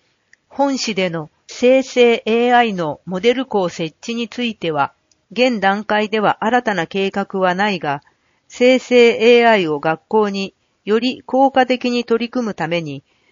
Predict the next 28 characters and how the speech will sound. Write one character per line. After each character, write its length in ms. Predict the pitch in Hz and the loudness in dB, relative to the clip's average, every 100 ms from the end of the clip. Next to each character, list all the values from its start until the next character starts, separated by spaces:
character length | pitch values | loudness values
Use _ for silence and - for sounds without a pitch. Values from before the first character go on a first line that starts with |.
| _ | _
モ 200 | 180 196 | -8 0
デ 120 | 240 | 0
ル 140 | 254 269 | 0 -2
校 340 | 226 196 170 | -2 0 0
を 100 | 165 | -4
設 260 | - 185 165 | -6 -8 -8
置 180 | - 240 | -10 -10
し 80 | - | -4
た 140 | 254 | -2
方 240 | 220 262 | 0 0
が 140 | 196 165 | 0 -4
効 300 | - 226 240 | -2 0 0
果 140 | 254 | 0
的 280 | 247 240 233 | -2 -6 -2
で 100 | 233 | 0
は 140 | 214 | 0
な 160 | 180 214 | -2 -4
い 80 | 208 | -4
か 140 | 175 | -6
と 120 | 160 | -8
判 300 | 151 220 226 | -6 -4 -4
断 240 | 196 165 160 | -4 -4 -6
し 140 | - | -10
た 140 | - 180 | -8 -4
場 240 | 180 196 | 0 0
合 80 | 196 | 0
に 280 | 196 190 175 | -4 -6 -6
は、 180 | 147 | -6